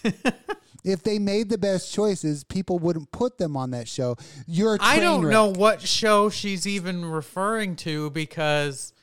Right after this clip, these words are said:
Speaker 1: usually if you are a reality T V star, you're only one for, like, what,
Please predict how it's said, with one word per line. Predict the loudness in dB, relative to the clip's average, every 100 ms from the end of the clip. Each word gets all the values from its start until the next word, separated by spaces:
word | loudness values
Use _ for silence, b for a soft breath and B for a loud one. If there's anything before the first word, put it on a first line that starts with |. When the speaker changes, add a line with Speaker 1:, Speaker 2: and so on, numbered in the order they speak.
| _ _ _ _ _
Speaker 1:
usually | -6 -4 -2 -2 -2 -2 0
if | -4 -4
you | -6 -2
are | 0 2
a | 0 0 -6 b b
reality | -8 -4 0 0 0 -2 -6
T | -8 -6 -6
V | -2 -4
star, | -2 0 4 4
you're | 2 0 0
only | 0 0 0
one | 0 2 2 0
for, | -2 -2
like, | 0 -2 -2
what, | 2 2 0